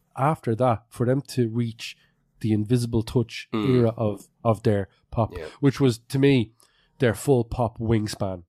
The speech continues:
Speaker 1: When they
Speaker 2: I
Speaker 1: did
Speaker 2: fucking,
Speaker 1: Invisible,
Speaker 2: I
Speaker 1: that
Speaker 2: love
Speaker 1: was
Speaker 2: that
Speaker 1: the
Speaker 2: era of Genesis. I don't give a shit what anybody
Speaker 1: But, that,
Speaker 2: says.
Speaker 1: but that's the, that's the Genesis we remember. Like,
Speaker 2: Yeah.
Speaker 1: so, like, we didn't, we, there's no way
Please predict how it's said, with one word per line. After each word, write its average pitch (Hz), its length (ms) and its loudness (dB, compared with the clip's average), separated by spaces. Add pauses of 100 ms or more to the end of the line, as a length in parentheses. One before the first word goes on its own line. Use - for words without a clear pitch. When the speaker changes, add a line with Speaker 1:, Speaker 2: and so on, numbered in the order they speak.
Speaker 1:
When 113 160 -2
they 110 80 0
Speaker 2:
I 110 80 4
Speaker 1:
did 123 100 0
Speaker 2:
fucking, 117 160 0
Speaker 1:
Invisible, - 300 -4
Speaker 2:
I 120 40 2
Speaker 1:
that 110 60 -4
Speaker 2:
love 123 120 0
Speaker 1:
was 127 80 -4
Speaker 2:
that 110 120 -4
Speaker 1:
the - 60 -4
Speaker 2:
era 90 180 -4
of 85 60 -14
Genesis. 87 360 -10
I 101 40 -6
don't 101 100 -8
give - 100 -16
a - 40 -18
shit - 220 -10
what 82 80 -12
anybody 90 160 -10
Speaker 1:
But, - 60 -6
that, 190 100 0
Speaker 2:
says. 143 100 -10
Speaker 1:
but 196 100 0
that's 226 220 2
the, 196 100 4
that's 208 300 -2
the 196 80 -8
Genesis 160 280 -2
we 143 140 4
remember. 135 500 0
Like, 151 120 2
Speaker 2:
Yeah. - 240 -8
Speaker 1:
so, 131 180 -12
like, 165 300 -6
we 196 180 0
didn't, 202 220 -4
we, 208 140 0 (120)
there's 135 220 -10
no 185 260 4
way 127 540 2